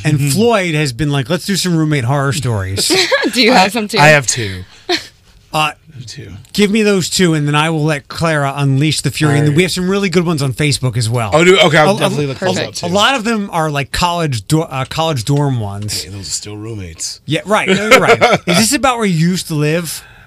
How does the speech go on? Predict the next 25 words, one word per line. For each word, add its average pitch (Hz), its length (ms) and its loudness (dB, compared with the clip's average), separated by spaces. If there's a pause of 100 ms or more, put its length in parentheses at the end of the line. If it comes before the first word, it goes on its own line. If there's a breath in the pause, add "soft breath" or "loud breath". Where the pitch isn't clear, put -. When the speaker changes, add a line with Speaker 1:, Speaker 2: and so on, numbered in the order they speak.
(720 soft breath)
Speaker 1:
The 160 80 -4
person 180 320 0
that 170 80 0
owned, 165 380 0
like, 151 280 -4
Speaker 2:
I, 170 120 -4 (180)
Speaker 1:
owned 170 240 2
the 156 60 2
building 165 340 0
Speaker 2:
I 185 40 6
Speaker 1:
didn't 196 100 6
pay 196 60 4
Speaker 2:
wasn't 170 200 6
Speaker 1:
rent? 220 160 4
Speaker 2:
gonna 202 100 4
bring 185 220 4
that 170 220 4
up. 180 260 2 (100)
Speaker 1:
Okay. 147 300 0
Speaker 2:
But 160 320 4 (320)
the, 175 220 0
yes, 160 520 4
um, 151 260 4
there 156 140 6
was 156 480 0